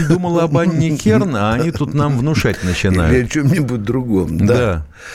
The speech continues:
Speaker 2: Это не разговор, о чем мы думаем. Мы думаем так, другой так думает. Давайте о фактах говорить.
Speaker 1: Александр Кождашов спрашивает.
Speaker 2: Да.
Speaker 1: А если человек во время Великой Отечественной был угнан в Германию, и там до освобождения работал у немцев, это его бабушка,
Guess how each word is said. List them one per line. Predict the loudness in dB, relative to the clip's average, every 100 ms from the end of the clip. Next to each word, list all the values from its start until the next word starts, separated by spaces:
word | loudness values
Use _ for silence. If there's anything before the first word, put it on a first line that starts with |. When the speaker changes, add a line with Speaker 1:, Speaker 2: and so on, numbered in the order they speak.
| -14 -12 -2
Speaker 2:
Это | 0 2
не | 2
разговор, | 2 2 0 0
о |
чем | 0 -2
мы | 0 0
думаем. | 0 0 2
Мы | 2
думаем | 2 2 0 0
так, | 2 4 2 0
другой | -2 0 0
так | 0 2 2 0 -2
думает. | -2 0 0 0 0
Давайте | 0 0 0
о | 0
фактах | 0 -2 -4 -8
говорить. | -4 0 0
Speaker 1:
Александр | 0 -2 -2 -2
Кождашов | -2 0 2 0 0 -2
спрашивает. | -2 -2 0 -2 0 0 0
Speaker 2:
Да. | 0 0 0 -6 -20 -20 -14 -2
Speaker 1:
А | 0 2
если | 2 0 0
человек | 0 0
во | 0 0
время | 0 0
Великой | 0 0 -2 -2
Отечественной | -2 -2 -2 0
был | 2 0
угнан | 0 0
в | 2
Германию, | 0 0 0 0 0 0 0
и |
там | 0 0 0
до | -2
освобождения | -2 -2 0 0 0 0
работал | 2 0 0 -2
у |
немцев, | 0 0 0 -4 -4
это | 0
его | 2 2
бабушка, | 0 -2 -2 -8 -8